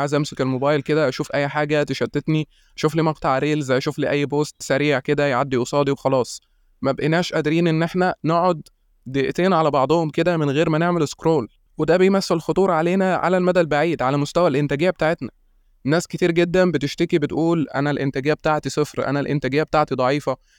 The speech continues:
الإنتاجية بتاعتنا صفر والإنتاجية بتاعتنا ضعيفة علشان إحنا مش قادرين أصلًا ولا قادرين نصبر على المهمة اللي إحنا بنعملها أو التاسك اللي إحنا بنعمله.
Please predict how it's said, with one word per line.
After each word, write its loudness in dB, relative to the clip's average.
الإنتاجية 0
بتاعتنا 2
صفر 0
والإنتاجية 0
بتاعتنا 0
ضعيفة 0
علشان 0
إحنا 0
مش -2
قادرين 0
أصلًا 0
ولا 2
قادرين 0
نصبر 0
على 0
المهمة 0
اللي 2
إحنا -4
بنعملها 0
أو 2
التاسك -2
اللي -2
إحنا -4
بنعمله. 0